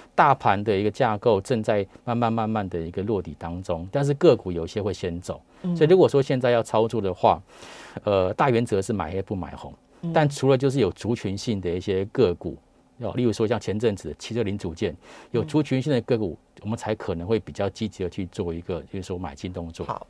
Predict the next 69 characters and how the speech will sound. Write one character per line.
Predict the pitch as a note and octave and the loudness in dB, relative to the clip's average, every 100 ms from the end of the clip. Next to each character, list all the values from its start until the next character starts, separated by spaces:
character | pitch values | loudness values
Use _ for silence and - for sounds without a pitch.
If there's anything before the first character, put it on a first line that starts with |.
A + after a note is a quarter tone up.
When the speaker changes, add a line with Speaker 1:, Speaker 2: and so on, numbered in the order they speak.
| _ | _
Speaker 2:
所 | - C#4 | 4 6
以 | C#4+ F3+ | 4 -2
呢， | D#3 | -2
这 | D3+ | -2
样 | A#3 | -4
听 | F#3 G#3 | -4 -6
起 | G3 - | -6 -4
来， | - | -4
大 | - B2+ | 0 0
盘 | - B2 | 0 -6
你 | D#3 | -4
也 | F#3+ | -4
并 | D3 D#3 | -4 -6
不 | D3+ | -6
是 | C#3+ D3 | -10 -4
说 | D#3 | -4
从 | - C#3 E3 | -2 -4 -6
此 | - | -8
就 | G#2 D#3 C#3 | -2 0 0
好 | - F#2+ | -2 -2
像 | E3+ C3+ - - | -2 -2 -6 -4
海 | C#3+ A2+ | 0 2
阔 | F3+ | 2
天 | D3+ D3 C3+ | 0 0 -4
空， | C#3+ B2+ | -4 -4
Speaker 1:
嗯。 | A2+ | 0
Speaker 2:
No, | A#2+ G3 B2 | 2 2 0
no, | A#2+ G#2+ | -2 -2
no， | G#2 G#2 - - _ | 0 -2 -2 -14 _
它 | F#3 | -4
可 | F3+ | -2
能 | C3 | -2
还 | B2+ | 0
要 | C3+ | 2
再 | D3 | 2
震 | C#3 C3+ | 0 -2
荡 | B2 A#2+ | -2 -4
一 | A#2 | -2
段 | A#2+ | -4
时 | A2+ - - | -4 -10 -12
间。 | - A2 A#2 | -4 -4 -4
Speaker 1:
嗯。 | - - _ - | -8 -20 _ -2
Speaker 2:
那 | C4 | 4
么 | G#3 D#3 - _ _ | 6 6 2 _ _
个 | D4+ C#4 | 2 2
股 | D3 | 2
的 | B2 | -2
操 | A#2 - D3 | -2 0 0
作 | D3 E3 A#2+ - | 0 0 0 2
该 | F3+ | 2
如 | E3+ C#3+ E3+ | 2 0 0
何 | - B2 | -2 0
的 | B2+ | 0
去 | - E3 | -2 -8
挑 | - - G#3 G3 | -10 -4 0 2
选， | G#3 D3 | 2 -2
Speaker 1:
是。 | - - - | -4 0 6
Speaker 2:
或 | |
者 | A3+ E3+ | 6 4
至 | A3 | 0
少 | C3+ | 0
检 | C3 A#2+ F#2+ | 0 -2 -4
视 | D3+ | -8
自 | C#3 A2 | -8 -8
己 | G#2 | -6
手 | - - | -6 -4
中 | A2+ A#2 | -4 -2
个 | A2+ | -6
股？ | - | -6